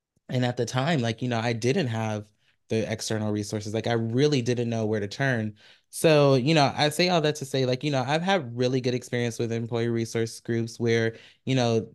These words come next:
it, it does build a community, and, you know, it does, it does create space for you to have and talk about if you're having a bad day, or, you know, it, you meet people to go have lunch with when you're at work,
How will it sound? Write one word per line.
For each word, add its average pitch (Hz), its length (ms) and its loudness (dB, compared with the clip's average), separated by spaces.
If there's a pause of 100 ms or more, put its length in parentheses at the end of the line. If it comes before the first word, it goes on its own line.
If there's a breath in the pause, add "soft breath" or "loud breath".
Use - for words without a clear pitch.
it, 127 340 -2
it 131 140 0
does 147 240 2
build 113 200 0
a 107 80 -4
community, 98 720 -6
and, 110 160 -6
you 120 60 -2
know, 110 260 -2
it 117 240 -2
does, 135 580 2 (360 soft breath)
it 131 160 0
does 135 240 2
create 135 600 0
space 127 440 -2
for 131 100 -2
you 120 140 0
to 120 100 2
have 117 480 0
and 113 160 -4
talk 120 240 -4
about 110 300 -2
if 104 160 -6
you're 101 100 -2
having 104 320 -4
a 101 60 -6
bad 101 280 -4
day, 104 380 -2
or, 101 400 -4 (320 loud breath)
you 117 120 -2
know, 107 280 0
it, 107 320 -2
you 120 240 0
meet 131 240 2
people 123 360 0
to 117 80 2
go 117 180 0
have 120 240 -2
lunch 113 320 -2
with 104 280 -2
when 110 220 -2
you're 110 120 0
at 104 180 -4
work, 107 400 -4